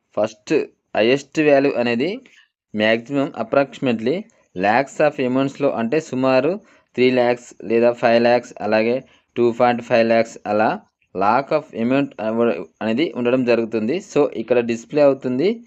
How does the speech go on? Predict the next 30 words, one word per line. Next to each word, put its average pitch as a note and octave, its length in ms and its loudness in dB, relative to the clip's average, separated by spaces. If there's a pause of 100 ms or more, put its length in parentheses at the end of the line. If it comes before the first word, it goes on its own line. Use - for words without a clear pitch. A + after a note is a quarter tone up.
(360)
యాభై A#2 300 4
పైసలు C3 320 -2
కాయిన్ B2 320 -2
వచ్చేసి A#2 460 -2
మనకైతే B2+ 560 2 (380)
వైజాగ్ A2+ 480 2
నుండి C#3 240 -2 (220)
ఒక - 100 -6 (540)
బయ్యర్ A#2 360 4
అయితే C#3+ 160 -2 (120)
కాంటాక్ట్ B2 460 -2
చేశారు. A2+ 420 2 (520)
అతను A#2 300 0 (140)
ఈ C3 100 0 (120)
కాయిన్కి C3 340 2
వచ్చేసి A#2+ 400 -4 (200)
ఫోర్టీన్ C3+ 400 0
థౌజండ్ C3+ 420 2
వరకు B2 260 0 (440)
నేను A#2 260 0 (520)
దీనికి A#2 380 -4 (140)
అమౌంట్ C3+ 320 2
అనేది B2 260 -2
పే A#2+ 100 4 (120)
చేసి B2 320 -4
తీసుకుంటానని B2+ 680 -2
మనకు A#2+ 300 -2
మాట A2+ 180 0
ఇవ్వడం B2 280 0
జరిగింది. G#2+ 460 -2